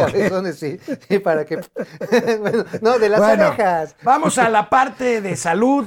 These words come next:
Speaker 1: Este, fíjense que nos preguntaron ahorita mucho, eh, quienes se comunican con nosotros vía las redes sociales,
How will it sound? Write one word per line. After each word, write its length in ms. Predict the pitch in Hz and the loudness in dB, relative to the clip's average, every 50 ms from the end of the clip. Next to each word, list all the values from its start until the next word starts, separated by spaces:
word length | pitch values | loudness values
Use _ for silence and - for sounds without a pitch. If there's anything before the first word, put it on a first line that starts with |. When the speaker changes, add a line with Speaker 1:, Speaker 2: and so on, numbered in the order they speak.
| - - | -6 -6
Speaker 1:
Este, 720 | - 170 165 147 - - 160 156 156 156 151 151 151 151 - | -4 -4 -4 -6 -8 -10 -8 -8 -6 -6 -6 -6 -8 -8 -12
fíjense 380 | - 208 233 285 262 - 254 196 | -14 -10 -8 -6 -6 -6 -8 -8
que 80 | 196 | -8
nos 120 | 185 165 - | -10 -10 -8
preguntaron 460 | - 165 156 160 156 - 202 226 220 | -8 -8 -8 -6 -4 -2 -2 -2 -2
ahorita 280 | 196 190 214 185 - 196 | -4 -6 -6 -4 -4 -4
mucho, 640 | 190 175 175 180 180 - 180 185 170 151 131 120 _ _ _ _ _ _ | -4 -4 -6 -8 -6 -6 -4 -4 -4 -4 -6 -10 _ _ _ _ _ _
eh, 480 | - 135 139 131 127 127 123 123 127 - - | -16 -14 -12 -12 -10 -10 -12 -12 -14 -16 -16
quienes 240 | 135 135 131 127 | -16 -16 -16 -16
se 80 | 117 123 | -16 -16
comunican 360 | - 135 139 139 156 156 170 147 | -14 -12 -12 -10 -10 -10 -10 -10
con 80 | 156 143 | -10 -12
nosotros 240 | 117 156 160 139 | -10 -12 -10 -8
vía 100 | 147 156 | -6 -6
las 140 | 156 156 139 | -6 -6 -6
redes 160 | 143 151 143 - | -8 -10 -12 -12
sociales, 560 | - 123 - 151 143 135 131 143 147 - - | -14 -14 -10 -8 -8 -8 -10 -12 -16 -18 -20